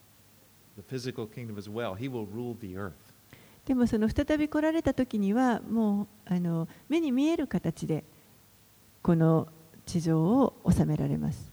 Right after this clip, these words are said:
Speaker 1: All right, let's finish up thirty-nine through forty.
Speaker 2: 三十九節よ-、から四十、四十節。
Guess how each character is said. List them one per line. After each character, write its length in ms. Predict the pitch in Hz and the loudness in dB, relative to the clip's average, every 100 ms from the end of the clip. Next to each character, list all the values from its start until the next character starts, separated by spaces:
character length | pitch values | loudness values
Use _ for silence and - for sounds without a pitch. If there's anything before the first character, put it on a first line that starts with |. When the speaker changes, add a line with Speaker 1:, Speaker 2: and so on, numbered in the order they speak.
| - | -10
Speaker 1:
All 120 | 104 | -8
right, 80 | 98 | -6
let's 240 | 120 123 - | -6 -8 -8
finish 360 | 127 104 - | -8 -8 -8
up 100 | 95 - | -10 -8
thirty-nine 540 | 131 127 113 110 113 | -10 -8 -8 -8 -8
through 160 | 110 104 | -10 -14
forty. 500 | - 104 98 98 139 - _ - 233 - | -14 -12 -10 -10 -12 -16 _ -18 -18 -14
Speaker 2:
三 260 | - 214 202 | 0 4 4
十 140 | - | 2
九 200 | 170 180 | 2 4
節 300 | 175 165 - | 4 2 2
よ-、 100 | 175 - - | 2 2 0
か 120 | 190 | 2
ら 120 | 202 | 4
四 240 | 175 180 175 | 6 6 4
十、 140 | - - - - - - - - | -4 -16 -20 -20 -20 -20 -8 0
四 220 | 165 160 | 2 2
十 120 | - | -2
節。 440 | - - - - | -6 -6 -8 -12